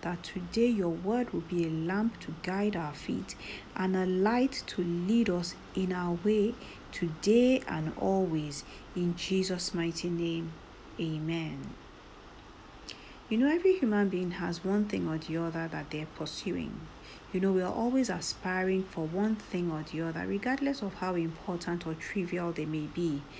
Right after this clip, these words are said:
A child that is crawling is pursuing how to walk. The one that's walking is pursuing how to run. From nursery school, we are aspiring to get to primary school and then to secondary school and then on to university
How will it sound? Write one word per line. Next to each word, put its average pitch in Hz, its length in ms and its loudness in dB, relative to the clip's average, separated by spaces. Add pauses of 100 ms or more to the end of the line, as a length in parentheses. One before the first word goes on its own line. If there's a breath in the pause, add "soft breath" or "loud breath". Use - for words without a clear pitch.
(360 loud breath)
A 220 100 4
child 277 400 4
that 202 140 0
is 165 180 -4
crawling 208 580 4
is 180 140 -4
pursuing 185 540 0
how 170 220 -2
to 160 200 -8
walk. 160 480 -4
The - 80 -2
one 262 260 4
that's 190 240 2
walking 190 520 0
is 160 100 -2
pursuing 185 520 -2
how 170 180 -2
to 156 180 -6
run. 160 400 0 (480 loud breath)
From 202 380 6
nursery 269 340 6
school, 220 500 6
we 175 140 2
are 160 60 0
aspiring 185 500 0
to 190 100 -4
get - 220 -4
to - 120 -10
primary 226 440 2
school 190 380 0
and 160 160 0
then 160 80 0
to - 120 -10
secondary 180 540 -2
school 165 300 -2
and 160 160 0
then 180 160 0
on 190 160 2
to 185 160 -4
university 175 880 -2